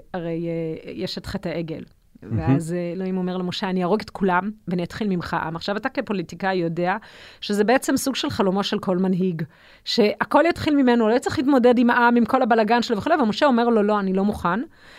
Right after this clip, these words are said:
Speaker 1: ואחד הטיעונים שהוא אומר, זה אומר, "מה יגידו כל העמים מסביב? הוצאת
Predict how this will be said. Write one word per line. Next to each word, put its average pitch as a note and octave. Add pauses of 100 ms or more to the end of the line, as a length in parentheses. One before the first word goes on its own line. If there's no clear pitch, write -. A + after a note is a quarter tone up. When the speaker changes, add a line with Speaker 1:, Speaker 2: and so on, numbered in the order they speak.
(160)
Speaker 1:
ואחד F#3+ (100)
הטיעונים E4
שהוא C#4+
אומר, F4+
זה E4
אומר, E4 (120)
"מה E4+ (140)
יגידו B3
כל F#3+
העמים F3+
מסביב? F3 (280)
הוצאת F4